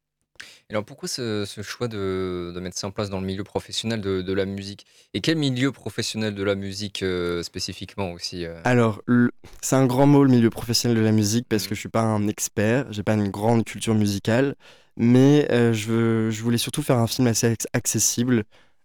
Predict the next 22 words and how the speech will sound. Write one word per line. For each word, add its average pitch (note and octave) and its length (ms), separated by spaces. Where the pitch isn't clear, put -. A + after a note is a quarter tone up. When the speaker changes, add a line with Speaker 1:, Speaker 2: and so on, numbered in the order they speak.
Speaker 2:
Euh, A2 1040
ça - 220
va A#2+ 200
aborder, A#2 520
euh, A#2 240
quelque G#2 220
chose C3+ 200
de A2 40
très, - 340
c'est, B2 120
on B2+ 80
va C3 120
pas D3 260
rentrer C3 340
dans C#3+ 100
les A#2+ 100
détails C3 340
du A#2 100
milieu A#2+ 300
de A#2+ 60
la A#2+ 60
musique, A2+ 640